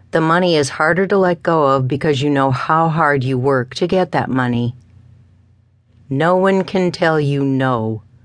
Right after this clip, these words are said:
When you apply for credit, they can say no for many reasons,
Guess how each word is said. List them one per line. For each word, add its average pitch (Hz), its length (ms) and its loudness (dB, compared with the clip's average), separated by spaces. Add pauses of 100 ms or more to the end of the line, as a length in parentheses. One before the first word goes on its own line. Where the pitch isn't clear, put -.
(840)
When 139 180 0
you 202 200 0
apply 214 340 0
for 180 160 -2
credit, 151 480 -2 (300)
they 180 140 0
can 196 200 -2
say 180 240 0
no 160 320 2
for 139 200 -2
many 147 360 0
reasons, 120 580 0